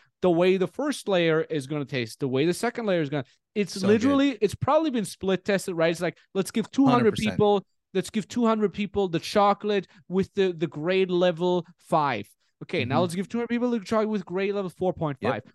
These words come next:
Speaker 1: Oh, the four point five, those guys like it more." And it's just engineered.
Speaker 2: Mm.
Speaker 1: You could
Speaker 2: Mm.
Speaker 1: ta-, and, like, that's not food. That's a flavor experience that you're buying there.
Speaker 2: Yes. Yes.
Speaker 1: Just like that, all the content is engineered, right? Oh, well,
Speaker 2: Mm.
Speaker 1: the TikTok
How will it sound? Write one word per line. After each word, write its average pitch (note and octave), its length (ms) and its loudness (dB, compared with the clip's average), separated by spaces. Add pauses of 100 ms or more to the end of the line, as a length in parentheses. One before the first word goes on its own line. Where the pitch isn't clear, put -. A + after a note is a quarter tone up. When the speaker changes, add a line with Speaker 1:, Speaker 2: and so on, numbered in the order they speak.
Speaker 1:
Oh, D4+ 120 2
the C#4+ 80 0
four F4 240 -4
point G3 240 -4
five, E3 240 0
those G3 220 2
guys A#3 240 -2
like F3 200 -2
it - 100 -12
more." D#3+ 360 0 (420)
And E3 160 -2
it's E3+ 120 -4
just - 260 -6 (100)
engineered. G2 1400 -4
Speaker 2:
Mm. F2+ 40 -16 (220)
Speaker 1:
You G3+ 100 -6
could B3+ 140 2
Speaker 2:
Mm. F3+ 40 -10
Speaker 1:
ta-, F3+ 260 0
and, F3+ 100 0
like, G3 180 0
that's D4+ 220 -2
not C4+ 300 -4
food. A2+ 280 4 (280)
That's G3+ 240 0
a F#3 200 0 (140)
flavor G3 600 2
experience D#3+ 600 -2
that C#3+ 140 -8
you're C#3+ 80 -4
buying A#2+ 340 0
there. A#2 100 -2
Speaker 2:
Yes. - 260 -10 (460)
Yes. - 380 -12 (220)
Speaker 1:
Just C#4+ 300 0
like A3 200 2
that, E3 260 2 (480)
all E3 200 4
the E3+ 100 0
content C4 440 -2
is C#3 120 -2
engineered, A2+ 540 -6
right? B2 360 0
Oh, A3+ 160 6
well, D3 200 2
Speaker 2:
Mm. C3+ 40 -10
Speaker 1:
the C#3+ 80 -2
TikTok G3+ 640 -2